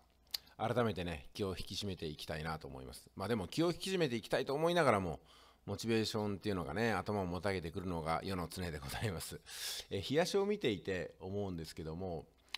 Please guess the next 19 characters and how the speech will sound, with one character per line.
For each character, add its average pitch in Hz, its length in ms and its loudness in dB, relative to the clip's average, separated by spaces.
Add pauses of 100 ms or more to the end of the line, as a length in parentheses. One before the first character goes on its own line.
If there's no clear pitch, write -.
(240)
ず 120 140 -6
っ - 20 -10
と 101 180 -2
ね、 80 220 -4 (520)
私 110 280 -6
は 113 60 0
こ - 160 -2
の 165 100 0
線 160 400 0
に 127 300 2
こ 107 100 -2
だ 101 120 2
わ 95 100 0
っ 92 40 -6
て - 200 -18
き 90 120 -10
ま 82 120 -6
し - 60 -12
た。 - 180 -6